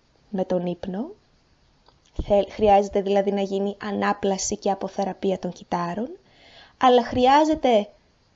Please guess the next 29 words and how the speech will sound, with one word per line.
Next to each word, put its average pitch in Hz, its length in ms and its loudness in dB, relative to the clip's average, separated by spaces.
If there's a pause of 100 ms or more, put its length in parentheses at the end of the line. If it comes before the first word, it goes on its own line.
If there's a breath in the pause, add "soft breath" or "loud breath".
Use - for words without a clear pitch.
(200)
κατά 196 220 0
τη 185 120 -4
διάρκεια 233 500 2
της - 200 -10
μέρας 196 440 -8
να 226 140 0
βρίσκεται 226 520 0
σε - 200 -4
επαγρύπνηση 208 1160 -2
και 190 140 0
δράση. - 580 -2 (3000 soft breath)
Στην 240 640 4 (180)
επόμενη 285 540 6
μας 214 180 0
διάλεξη, 190 760 0
στην - 220 -6
επόμενη 226 420 4
μας 196 160 -2
συνάντηση, 185 600 -2
θα 247 140 0
μιλήσουμε 247 540 2
για 214 220 2
τον 190 300 -2
εγκέφαλο, 196 720 0
για 330 140 2
την 220 160 0
υγεία 226 320 4
του 247 100 -4
εγκεφάλου 196 800 -4